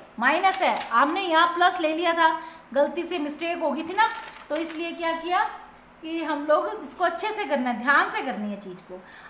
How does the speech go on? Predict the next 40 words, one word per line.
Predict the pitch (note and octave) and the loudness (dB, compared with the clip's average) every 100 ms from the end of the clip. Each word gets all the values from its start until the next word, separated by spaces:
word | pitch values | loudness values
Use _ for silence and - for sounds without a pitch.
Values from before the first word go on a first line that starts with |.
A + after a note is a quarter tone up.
| - | 2
अब | F#4 | 4
हमें | A4 A#4 G#4 | 2 0 4
boundary | F#4 F4+ F#4+ G4 | 4 4 -2 -2
condition | F4 E4+ E4+ E4+ | -2 -2 -2 -2
लगानी | B3 A#3 A#3+ | -2 -2 -2
है। | B3 | -6
simply | E4+ E4+ G4 G#4+ | -6 -6 -4 -2
supported | G4+ G4 G4 G4+ E4+ | 0 2 0 -2 -2
beam | G4 F#4 | -4 -2
में | G4+ G#4+ - - - - | -2 -2 -6 -16 -18 0
x | D4+ F#4 - | 0 0 -2
is | G#4 G4+ | -4 -4
equal | G#4 G#4 G4+ | -2 -2 -2
to | G#4 C#4+ | -2 -2
zero | E4+ F4+ G#4 G#4+ | 0 2 2 2
पे | G#4+ G#4+ A#4 - - - - | 2 0 -2 -8 -16 -14 -4
और | D4 E4 F#4+ | -2 2 2
x | - | 2
is | G4+ F4 | -4 -4
equal | E4+ F4+ F4+ | -2 -2 -2
to | F#4 - E4 | -6 0 2
L | F#4+ F#4+ | 2 0
पे | F#4+ | -4
मेरी | F4 F4 F4+ | -2 -2 -2
deflection | D#4 D#4+ D4 D4 F4+ E4 | -4 0 0 0 -4 -6
कितनी | E4+ D4 E4 | -8 -6 -4
है, | E4 F4+ - - - - - G#3 | -2 -2 -4 -14 -20 -20 -18 -10
ज़ीरो | C4 D#4+ D#4+ | -4 -2 0
है। | G#3+ E3 E3 - | -2 -4 -12 -16
कितनी | D4+ D4 E4+ | -12 -6 -2
है | E4+ | -2
अपनी | E4+ F#4 | -2 -6
deflection, | B3+ D4+ D4+ C#4+ G#4 G#4+ - - - - | -6 -6 -2 -2 -4 -8 -10 -20 -20 -14
Zero | G3+ E4 C4 | -8 -2 0
है। | F#3 - | -2 -4
तो | |
पहले | - D#4 E4 | -4 -2 0
मैं | E4+ E4+ | 0 -2
इस | E4 | -2
पे | F#4+ | -4